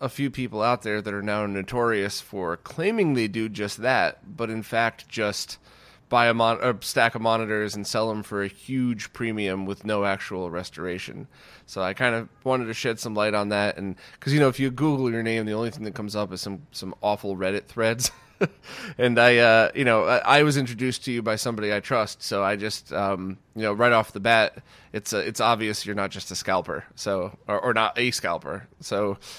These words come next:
um, I guess if you wanna give a quick introduction to yourself and, you know, kind of what you're,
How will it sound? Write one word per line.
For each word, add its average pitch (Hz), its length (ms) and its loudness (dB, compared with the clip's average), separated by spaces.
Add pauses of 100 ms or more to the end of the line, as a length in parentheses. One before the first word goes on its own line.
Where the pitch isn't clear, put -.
(300)
um, 113 600 2
I 143 100 4
guess 156 280 2
if 143 80 -10
you 151 100 0
wanna 160 180 4
give 151 120 0
a 131 60 -2
quick 147 260 0
introduction 135 540 -2
to 139 40 -2
yourself 139 540 0
and, 110 220 -6
you 107 60 -6
know, 101 120 -4
kind 117 260 -2
of 110 140 0
what 117 160 -2
you're, 110 160 -6